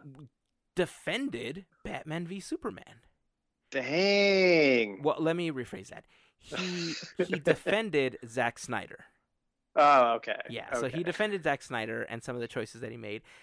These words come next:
Speaker 1: But for the most part, he kinda defended Batman v Superman,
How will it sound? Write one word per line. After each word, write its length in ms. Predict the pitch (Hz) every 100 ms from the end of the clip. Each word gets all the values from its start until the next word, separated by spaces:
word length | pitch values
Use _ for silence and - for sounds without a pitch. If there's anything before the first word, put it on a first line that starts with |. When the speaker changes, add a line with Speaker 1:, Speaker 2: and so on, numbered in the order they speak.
| _
Speaker 1:
But 300 | 143 208 220 _
for 160 | 170 220
the 80 |
most 240 | 208 208 -
part, 240 | 165 147
he 100 | 147
kinda 320 | - 175 180
defended 480 | 175 165 156 139 123
Batman 300 | 117 110 120
v 100 | 117
Superman, 560 | 117 220 185 175 156 151